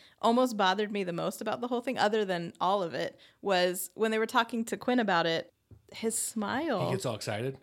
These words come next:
Speaker 1: He
Speaker 2: I
Speaker 1: get
Speaker 2: wrote
Speaker 1: that
Speaker 2: that down, too.
Speaker 1: evil smile.
Speaker 2: Yeah,
Speaker 1: I
Speaker 2: I
Speaker 1: was like, "Quinn."
Speaker 2: He's so excited to be a hired killer is what I wrote.
Speaker 1: Right.
Speaker 2: He
Speaker 1: I'm
Speaker 2: does.
Speaker 1: like,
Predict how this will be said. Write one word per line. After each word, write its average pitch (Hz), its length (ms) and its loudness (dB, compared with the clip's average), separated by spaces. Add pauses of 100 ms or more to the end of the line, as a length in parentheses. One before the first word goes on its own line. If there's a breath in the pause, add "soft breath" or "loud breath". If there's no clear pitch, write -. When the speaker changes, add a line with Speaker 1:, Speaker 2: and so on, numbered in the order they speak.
Speaker 1:
He 277 100 0
Speaker 2:
I 277 40 4
Speaker 1:
get 294 120 8
Speaker 2:
wrote 131 60 4
Speaker 1:
that 285 120 8
Speaker 2:
that 123 100 2
down, 131 140 8
too. 285 60 8
Speaker 1:
evil 294 340 8
smile. 247 600 4
Speaker 2:
Yeah, 180 160 4
Speaker 1:
I 214 180 2
Speaker 2:
I - 40 6
Speaker 1:
was 233 140 0
like, 262 200 2
"Quinn." 359 640 0
Speaker 2:
He's 131 220 4
so 135 440 2
excited 113 400 0
to 113 60 0
be 113 100 0
a 110 60 0
hired 104 360 -2
killer 95 280 -6
is 92 100 -10
what 107 120 -6
I 104 80 -6
wrote. 95 300 -8 (440)
Speaker 1:
Right. 233 240 -2 (120)
Speaker 2:
He - 120 -6
Speaker 1:
I'm 269 140 -2
Speaker 2:
does. 110 240 0
Speaker 1:
like, 269 100 -12